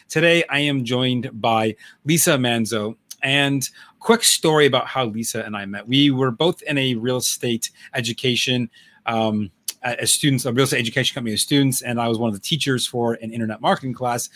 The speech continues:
She was actually in my group. And then, uh, you know, we connected a little bit there. Of course,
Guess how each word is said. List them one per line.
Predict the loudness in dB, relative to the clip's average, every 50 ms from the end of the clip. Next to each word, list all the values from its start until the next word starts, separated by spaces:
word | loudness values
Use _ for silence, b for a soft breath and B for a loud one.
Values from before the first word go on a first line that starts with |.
| B B B B -8
She | -4 -2 2
was | 2
actually | 2 2 0 0 -2 -2 -2
in | -2 -2
my | -2 -2
group. | -4 -2 0 2 4 4 4 2 -4 -8
And | -4 -2
then, | 0 2 2 2 0 -2 B B B B B -6
uh, | -2 0 0 0 2 2
you | 2 4
know, | 4
we | 4 2
connected | 2 2 2 2 4
a | 4
little | 4 4 4
bit | 4 2 2
there. | 4 4 4
Of | 4 4
course, | 2 2 2 2 2 0